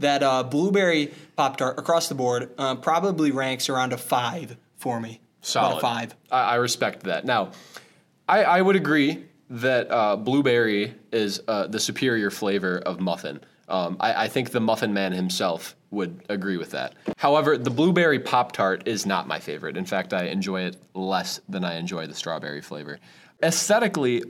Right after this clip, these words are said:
Speaker 2: the blueberry Pop-Tart is very pleasing. I like to look at the blueberry Pop-Tart.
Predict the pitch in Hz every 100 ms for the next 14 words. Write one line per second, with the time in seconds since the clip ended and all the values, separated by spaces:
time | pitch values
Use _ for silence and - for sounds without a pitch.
0 | - 127 135 143 196 196 180 151 139 -
1 | 127 - - 117 101 110 98 90 95 73
2 | 71 - _ - 113 127 127 123 113 104
3 | 95 95 95 90 85 - 78 - 87 85